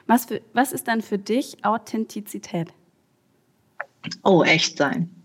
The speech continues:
Speaker 2: Äh, ne? Und es klingt so banal, aber ich bringe hier gerne das Beispiel von, ähm, von zwei Lehrern, die ich hatte. Und der eine war hier so ganz, ne, ganz klassisch Latein-Erdkunde.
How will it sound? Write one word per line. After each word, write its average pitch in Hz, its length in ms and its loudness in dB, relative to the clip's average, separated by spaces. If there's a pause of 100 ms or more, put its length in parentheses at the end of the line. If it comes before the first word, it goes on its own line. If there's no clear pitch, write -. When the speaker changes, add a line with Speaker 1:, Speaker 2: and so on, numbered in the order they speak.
(160)
Speaker 2:
Äh, 196 340 2
ne? 226 240 6
Und 208 140 8
es 233 120 4
klingt 247 280 6
so 202 100 10
banal, 180 400 6 (320)
aber 214 120 6
ich 233 100 4
bringe 240 240 8
hier 220 180 8
gerne 214 380 8
das 196 200 6
Beispiel 208 540 6
von, 180 480 2
ähm, 175 500 4 (380)
von 180 160 6
zwei 180 300 6
Lehrern, 180 400 6
die 139 160 0
ich - 160 0
hatte. - 360 4 (420)
Und 185 400 6
der 185 200 6
eine 202 360 8
war 175 320 6
hier 185 160 6
so 165 140 6
ganz, 165 320 -2
ne, 185 240 0
ganz 165 180 -2
klassisch - 360 0
Latein-Erdkunde. 147 960 -2